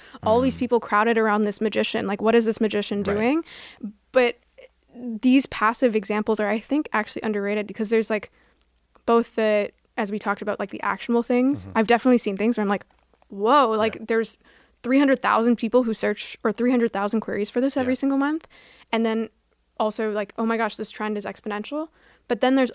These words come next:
Speaker 1: also the kind of, like, more fluffy fun part, which is just, like, also equally, like, "There's all these people who care about this thing. Like, that's so cool. I'm not gonna go create a business."
Speaker 2: Yeah.
Speaker 1: But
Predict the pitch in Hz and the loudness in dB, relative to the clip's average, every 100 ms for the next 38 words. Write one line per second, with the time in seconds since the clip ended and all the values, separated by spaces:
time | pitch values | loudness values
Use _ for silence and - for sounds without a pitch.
0 | - 240 233 - 233 220 220 208 214 214 | -2 -2 0 0 0 -2 -8 -8 -4 -4
1 | 208 - 208 202 196 208 202 196 - 226 | -6 -8 -8 -6 -6 -4 -4 -4 -4 -4
2 | 214 - 202 202 - 196 - 214 - 196 | -4 -4 -4 -4 -2 -2 -2 -4 -6 -8
3 | - 202 196 190 - _ _ _ _ - | -6 -6 -6 -8 -12 _ _ _ _ -2
4 | 220 220 208 - 220 208 190 196 - _ | 0 0 -2 -4 -4 -2 -2 -4 -6 _
5 | - 254 233 220 208 247 262 247 269 226 | 0 2 4 4 6 6 6 4 6 4
6 | 208 202 233 226 220 - 202 294 277 - | 2 2 2 2 0 0 0 4 2 2
7 | 233 233 - 240 330 240 208 240 240 220 | 0 0 2 2 4 2 2 2 2 0
8 | - 214 208 202 233 220 180 233 - - | -2 -4 -4 -2 -4 -4 -4 -4 -6 -10
9 | 90 85 _ - 214 214 - | -8 -8 _ 0 2 0 -4